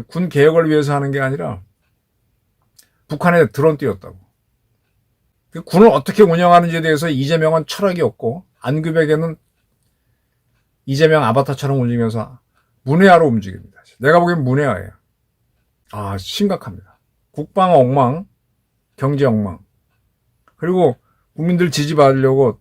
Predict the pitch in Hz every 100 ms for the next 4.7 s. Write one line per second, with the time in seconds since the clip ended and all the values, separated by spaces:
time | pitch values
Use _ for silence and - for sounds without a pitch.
0 | - 123 147 160 156 147 151 151 - 202
1 | 160 139 160 151 131 143 123 120 117 120
2 | 110 - _ _ _ _ _ - - 131
3 | - 139 151 151 147 120 120 113 110 104
4 | 101 139 - 139 104 101 113